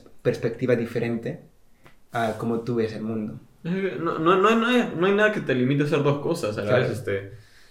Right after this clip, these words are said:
Speaker 2: s-, o sea, tal vez, claro, con una... Este,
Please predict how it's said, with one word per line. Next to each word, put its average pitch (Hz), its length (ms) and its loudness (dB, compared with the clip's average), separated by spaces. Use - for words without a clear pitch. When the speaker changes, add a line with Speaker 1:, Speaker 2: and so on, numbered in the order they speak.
Speaker 2:
s-, - 520 -10
o 123 40 2
sea, 117 180 0
tal 135 200 6
vez, 139 300 6
claro, 110 400 4
con 113 200 0
una... 131 320 4
Este, 104 720 0